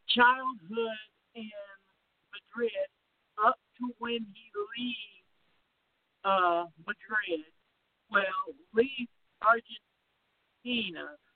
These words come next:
Chile, to go to Spain. And the second film, Eternal Poetry, is about him becoming a poet and, and starting the panic movement in his twenties.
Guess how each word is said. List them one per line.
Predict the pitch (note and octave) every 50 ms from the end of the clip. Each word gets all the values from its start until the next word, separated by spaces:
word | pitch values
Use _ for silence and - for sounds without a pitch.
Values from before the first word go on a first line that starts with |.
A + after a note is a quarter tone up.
| _ _ _
Chile, | - - D4 D4+ C4+ A3+ F3+ D#3 D3+ D3 - _ _ _ _ _ _ _ _ -
to | G3+
go | - B3 B3 B3+
to | C4 A#3+ - - A3+ A3+ A3+ - _ _ _ _ _ _ _ _ _ _ _ _ _ _ _ _ -
Spain. | A3 G#3+ G3 E3+ D3+ C#3 - - _ _ _ _ _ _ _ _ _ _ -
And | G3 G3+ G3+
the | - - -
second | C4+ C4 D#4+ F4+ - D4 C4+ - _ _ -
film, | - F#4+ F#4 F3+ F3+ - F#4 - _ _ _ _ _ _ _ _ _ _ _ _ _ _ _ -
Eternal | G3 - G#3+ A#3 A#3+ A3 G#3+ - -
Poetry, | A3 B3+ C#4 D#4 D4 B3+ - - - E4+ - D#4+ - _ _ -
is | G#4 -
about | - - G#3+ G#3+ G#3+ F3+ F3+ F#3 F3
him | G3+ A3+ A#3 A#3 A#3 A#3 - _
becoming | _ _ A3+ A3+ G#3+ - G3+ -
a | - - _ _ -
poet | C#4 C#4 C#4+ C#4 G#4+ - - _ _ _ _ _ _ _ _ _ _ _ _ _ _ _ -
and, | G3+ G#3 G#3 G#3 G3 G3 G3 G3 F#3 F#3+ G3 _ _ _ _ _ _ _ _ _ _ _ _ _ _ _
and | - A3+ G#3+ G#3 G3+ - -
starting | - A#3+ A#3 A#3 A#3 A#3 A3 G#3 -
the | A3 - - -
panic | B3 C4+ C#4 C4+ B3 - _ -
movement | G4 F#4 F#4 - _ - - - _ _ - G#3
in | F#3 D#3+
his | F#3 A3 - _ - -
twenties. | A#3+ C4 C4 B3 - -